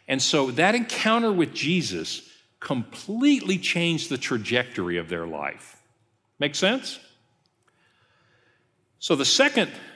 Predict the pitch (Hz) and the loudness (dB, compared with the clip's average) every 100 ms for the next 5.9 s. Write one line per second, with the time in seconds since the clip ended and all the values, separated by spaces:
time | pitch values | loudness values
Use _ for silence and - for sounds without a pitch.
0 | - - 135 113 - 143 160 - 135 - | -16 2 4 6 4 0 0 2 2 2
1 | 143 113 120 131 127 113 113 254 - - | 0 2 4 2 0 -2 -2 -2 -4 -4
2 | - 104 98 104 113 123 127 131 131 113 | -2 -2 0 2 4 2 0 -2 -2 -2
3 | 107 113 160 165 98 107 120 123 107 120 | 0 2 0 0 0 2 2 0 2 2
4 | - 143 113 98 110 - - 113 117 117 | 0 -4 -2 -2 -2 -4 -8 -6 -4 -4
5 | 127 117 120 - 123 127 123 92 - | -4 -2 -4 -6 -6 -2 -2 -2 -10